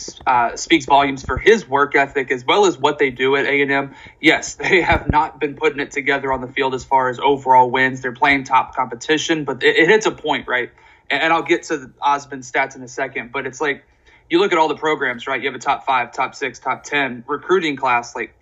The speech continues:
you gotta start putting it together. And A and M's not the only one that's, you know, fallen, fallen suit to that. Uh, Texas, right? They had a top recruiting class, and they just, they just didn't put it together as well, um, as we expected. But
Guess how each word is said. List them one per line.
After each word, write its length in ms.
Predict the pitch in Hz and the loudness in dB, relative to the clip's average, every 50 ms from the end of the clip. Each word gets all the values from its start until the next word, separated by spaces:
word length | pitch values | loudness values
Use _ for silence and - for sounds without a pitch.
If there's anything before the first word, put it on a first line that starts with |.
| _ _ _ | _ _ _
you 120 | - 175 202 | -6 -4 0
gotta 260 | 208 247 226 185 139 | 2 2 2 2 0
start 260 | - - 139 131 - | -2 -4 -6 -4 -2
putting 160 | - 156 123 | -2 -2 -2
it 60 | 123 - | -4 -8
together. 380 | 135 117 131 131 123 123 123 | -8 -4 -4 -2 -2 -2 -4
And 80 | 123 127 | -2 2
A 40 | 147 | 2
and 160 | 175 170 160 | 2 2 2
M's 140 | 156 143 135 | 0 -2 -2
not 160 | 147 143 135 | -2 -2 -2
the 60 | 139 | -4
only 180 | 135 139 139 135 | -6 -6 -6 -6
one 240 | 127 127 127 123 | -4 -4 -6 -6
that's, 360 | 123 123 117 - - - - - | -6 -10 -12 -14 -16 -18 -14 -12
you 100 | 131 117 | -10 -8
know, 140 | 117 117 | -8 -10
fallen, 400 | 117 - - 113 127 127 120 117 | -6 0 2 2 2 2 -2 -6
fallen 340 | - - - 131 127 123 120 | -6 -2 0 2 2 0 -2
suit 220 | 117 - 131 113 - | -8 -10 -10 -6 -6
to 100 | 123 123 | -4 0
that. 220 | - 143 143 135 | 2 0 2 2
Uh, 160 | 135 135 123 | 0 -2 -2
Texas, 480 | 120 - 170 165 160 - 131 117 110 120 | -2 -2 -2 -2 -4 -6 -12 -12 -8 -6
right? 220 | 123 127 127 120 - _ - | -4 -4 -6 -6 -10 _ -14
They 260 | 135 127 - - 143 | -14 -12 -8 -6 -6
had 120 | 147 139 135 | -6 -6 -6
a 40 | |
top 220 | 127 - 131 131 - | -6 -6 -6 -6 -6
recruiting 320 | 131 120 135 127 120 120 | -10 -12 -10 -10 -10 -10
class, 300 | 117 - 123 123 123 - | -8 -6 -6 -6 -6 -6
and 100 | - 123 | -4 -2
they 80 | 131 123 | -2 -2
just, 240 | 120 127 113 - - | -2 -4 -8 -6 -4
they 100 | 135 135 | -4 -4
just 160 | 139 131 - | -4 -4 -4
didn't 180 | - 135 123 127 | -4 -4 -4 -4
put 120 | 139 131 | -8 -8
it 60 | 120 | -8
together 340 | - 123 117 123 123 117 123 | -6 -6 -4 -4 -4 -4 -4
as 120 | 117 117 - | -6 -4 -4
well, 280 | 123 123 120 123 - - - - - - - - - - | -2 -2 -2 -2 -4 -10 -20 -20 -20 -20 -20 -10 -4 -2
um, 240 | 156 156 151 143 | 0 0 0 0
as 120 | 147 139 131 | -2 -4 -2
we 140 | 135 151 139 | -2 -2 -2
expected. 720 | 131 131 - - - 139 139 135 - - 139 127 120 117 | -2 -4 -6 -4 -2 -2 -2 -2 -4 -8 -8 -8 -8 -8
But 220 | - 135 131 127 | -8 -8 -8 -8